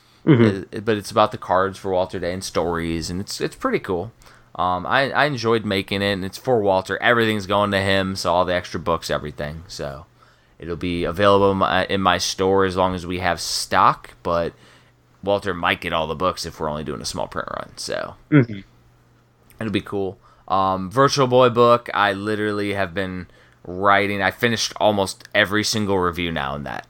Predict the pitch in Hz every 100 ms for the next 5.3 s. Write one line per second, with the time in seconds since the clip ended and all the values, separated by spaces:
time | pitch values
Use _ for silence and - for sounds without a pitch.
0 | - 87 92 87 92 92 135 60 53 -
1 | - - - - 85 92 92 92 92 90
2 | 90 90 92 92 95 101 104 104 90 87
3 | 78 82 - 92 85 87 - 82 95 90
4 | 85 80 - 82 80 - 76 78 80 80
5 | 85 85 90